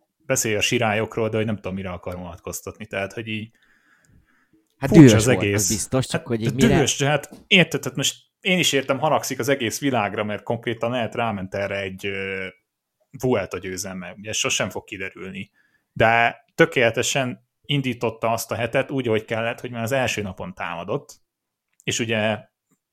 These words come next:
Speaker 2: És tényleg úgy
Speaker 1: hát
Speaker 2: tűnt, hogy az van, hogy a harmadik hétre jön erőbe és formába a bukása
Speaker 1: Igen.
Speaker 2: után.
Speaker 1: Hát amúgy, nem tudom, a Bahrein ellen is kikelhetett, vagy az is benne volt, ugye egy kis ilyen, kis, nem tudom, dolog ben-, de benne maradt még a,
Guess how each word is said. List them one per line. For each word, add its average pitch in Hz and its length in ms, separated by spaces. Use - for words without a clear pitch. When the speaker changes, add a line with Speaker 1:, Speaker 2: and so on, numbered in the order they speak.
Speaker 2:
És - 80
tényleg 117 280
úgy 117 120
Speaker 1:
hát - 100
Speaker 2:
tűnt, 147 220
hogy 127 140
az 107 220
van, 123 200
hogy 139 120
a 139 60
harmadik 101 420
hétre 104 320
jön 104 160
erőbe 90 380
és 101 160
formába 73 720
a - 80
bukása 104 420
Speaker 1:
Igen. 220 100
Speaker 2:
után. - 260
Speaker 1:
Hát 147 160
amúgy, 160 380
nem 151 140
tudom, 170 200
a 120 100
Bahrein 139 440
ellen 139 260
is 139 120
kikelhetett, 139 760
vagy 101 160
az 98 120
is 139 120
benne 131 240
volt, 131 280
ugye 131 160
egy 123 100
kis 123 240
ilyen, 131 440
kis, - 360
nem 120 140
tudom, 117 480
dolog 117 340
ben-, 120 260
de 117 120
benne 117 240
maradt 113 320
még 113 260
a, 110 500